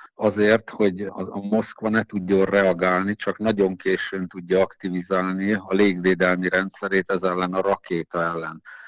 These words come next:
Tehát ez későbbiekben biztos, hogy egyfajta, már a hajó neve miatt is fontos az oroszoknak, am-, amúgy meg zászlós hajója volt a Fekete-tengeri flottillának,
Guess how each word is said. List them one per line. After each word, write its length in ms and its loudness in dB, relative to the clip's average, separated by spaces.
Tehát 280 0
ez 220 4
későbbiekben 1000 2
biztos, 640 -4
hogy 180 -2
egyfajta, 1120 2
már 300 -2
a 60 2
hajó 320 6
neve 300 4
miatt 480 -2
is 360 -2
fontos 420 -2
az 120 -2
oroszoknak, 760 0
am-, 180 -6
amúgy 240 -4
meg 200 -2
zászlós 640 0
hajója 340 0
volt 260 -4
a 40 -12
Fekete-tengeri 880 -4
flottillának, 1000 -4